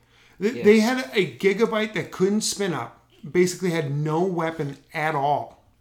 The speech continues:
Speaker 2: Yeah. If I
Speaker 1: They
Speaker 2: were
Speaker 1: could hit it as many times as they wanted. One, they didn't have enough control. And two, every time they hit Gigabyte, it did next to nothing. They couldn't even knock that self-righting bar off.
Speaker 2: Yeah.
Speaker 1: They, they broke it a little bit, but they couldn't knock it off.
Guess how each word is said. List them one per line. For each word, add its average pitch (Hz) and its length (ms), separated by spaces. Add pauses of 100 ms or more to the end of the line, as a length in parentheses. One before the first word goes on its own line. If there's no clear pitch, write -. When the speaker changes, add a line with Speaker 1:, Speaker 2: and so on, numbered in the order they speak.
(180)
Speaker 2:
Yeah. 123 360 (440)
If 147 180
I 160 140
Speaker 1:
They 202 120
Speaker 2:
were 156 60
Speaker 1:
could 233 140
hit 202 240
it 202 280
as 165 160
many 190 440
times 190 380
as 175 80
they 175 100
wanted. 143 340
One, 196 180
they 226 120
didn't 196 200
have 196 180
enough 151 340
control. 160 680 (340)
And 151 160
two, 208 400
every 190 220
time 202 240
they 190 140
hit 185 240
Gigabyte, 180 540
it 165 160
did 156 200
next 147 380
to 143 120
nothing. 127 520 (180)
They 180 120
couldn't 254 220
even 214 200
knock 180 240
that 170 160
self-righting 160 580
bar 110 260
off. - 280 (360)
Speaker 2:
Yeah. 127 360
Speaker 1:
They, 233 100
they 226 120
broke 240 360
it 254 80
a 175 60
little 135 240
bit, 139 200
but 147 80
they 175 100
couldn't 214 280
knock 165 240
it 131 80
off. 110 360